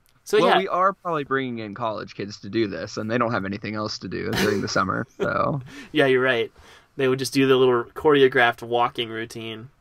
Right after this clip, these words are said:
Speaker 2: Right.
Speaker 1: That's fun.
Speaker 2: Or we can make it, like, into a capture the flag sort of thing.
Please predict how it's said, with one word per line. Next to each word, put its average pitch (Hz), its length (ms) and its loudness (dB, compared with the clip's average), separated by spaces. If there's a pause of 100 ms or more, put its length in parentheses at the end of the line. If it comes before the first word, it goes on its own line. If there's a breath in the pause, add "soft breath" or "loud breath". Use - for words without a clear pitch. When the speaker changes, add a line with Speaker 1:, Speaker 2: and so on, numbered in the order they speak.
(240)
Speaker 2:
Right. 117 420 0 (520 soft breath)
Speaker 1:
That's 269 160 -8
fun. 107 300 -6 (400 soft breath)
Speaker 2:
Or 208 160 2
we 269 100 -4
can 160 140 -4
make 135 160 -4
it, 127 60 -4
like, 117 160 -2
into 117 280 -4
a 104 60 0
capture 120 400 -4
the 101 180 -12
flag 127 340 -4
sort 101 280 -10
of - 80 -16
thing. 98 320 -10